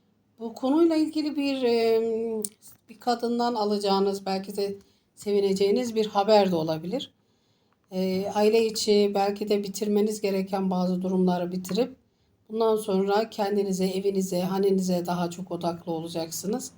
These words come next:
Ve burada, e, bir kadından gelecek bir haber, belki de sizi seven, değer veren bir insandan gelecek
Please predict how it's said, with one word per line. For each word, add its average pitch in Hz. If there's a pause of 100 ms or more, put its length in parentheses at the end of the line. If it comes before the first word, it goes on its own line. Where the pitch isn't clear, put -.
(800)
Ve 202
burada, 214
e, 190 (140)
bir 196
kadından 214
gelecek 202
bir 196
haber, 180
belki 185
de 190
sizi 190
seven, 196
değer 190
veren 180
bir 185
insandan 185
gelecek 180